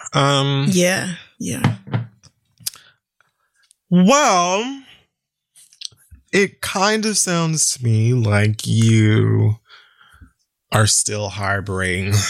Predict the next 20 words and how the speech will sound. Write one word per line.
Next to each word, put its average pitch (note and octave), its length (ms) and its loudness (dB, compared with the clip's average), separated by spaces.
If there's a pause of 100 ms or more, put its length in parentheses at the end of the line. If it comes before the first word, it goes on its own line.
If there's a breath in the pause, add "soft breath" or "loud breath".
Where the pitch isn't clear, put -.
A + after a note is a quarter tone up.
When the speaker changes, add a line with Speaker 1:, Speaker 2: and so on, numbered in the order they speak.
(280 loud breath)
Speaker 1:
some, F#2 520 -2
uh, E2+ 480 -12 (1120 loud breath)
embarrassment A2+ 1700 2
or G2+ 420 -6
still G2+ 1160 -2
adjusting G2 880 -2
to, F#2+ 680 -2 (520 loud breath)
uh, E2+ 480 -2
accepting F#2+ 960 -6 (480)
your F#2+ 240 -2
body F#2+ 840 -8
because G2+ 400 -4
maybe G2+ 360 0
you G2+ 240 0
don't G2 460 -6
want F#2+ 640 -2
to - 180 -2
call F#2 400 -6
them F2+ 160 -4
out, F#2 480 0